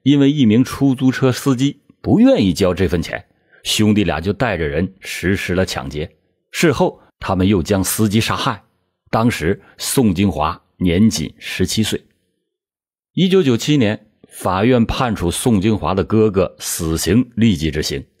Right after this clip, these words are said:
宋京华因为犯罪的时候还未成年，被法院从轻判处有期徒刑八年。二零零二年，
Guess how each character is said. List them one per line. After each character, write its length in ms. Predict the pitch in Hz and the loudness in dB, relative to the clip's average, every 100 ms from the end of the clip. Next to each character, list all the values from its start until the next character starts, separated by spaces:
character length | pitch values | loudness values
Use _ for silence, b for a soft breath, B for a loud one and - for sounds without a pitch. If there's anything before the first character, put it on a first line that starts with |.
| _ _ _ | _ _ _
宋 240 | - - 165 | -6 -2 0
京 160 | 165 | 0
华 280 | 110 87 131 b b | 0 -2 -4 b b
因 160 | 113 120 | 0 2
为 80 | 120 | 2
犯 320 | - 135 110 | 0 -2 0
罪 160 | 107 | 2
的 100 | 98 | 2
时 220 | 90 82 90 | 0 -2 -2
候 320 | 107 - _ | -2 -4 _
还 220 | - 90 | -4 0
未 100 | 117 | 0
成 220 | 92 - | 0 0
年， 260 | 107 76 - _ b b b | 0 0 -6 _ b b b
被 160 | 123 | -2
法 320 | 107 - 78 85 | 0 -4 -2 2
院 260 | 139 123 - - | 2 0 -8 -16
从 420 | - - 113 185 | -10 -2 0 2
轻 220 | - 135 | 2 0
判 260 | - 107 85 | 0 -2 -6
处 240 | - 64 b | -10 -14 b
有 300 | - 85 76 | -4 -2 -2
期 160 | 76 92 | -2 -4
徒 120 | 90 87 | -2 -4
刑 160 | 73 | -4
八 240 | 73 82 73 | -4 -4 -6
年。 120 | - _ _ _ _ _ _ _ _ _ - | -12 _ _ _ _ _ _ _ _ _ -2
二 160 | 196 | 0
零 160 | 185 180 | 2 2
零 120 | 156 | 2
二 160 | 196 151 | 2 2
年， 300 | 95 104 | 0 -2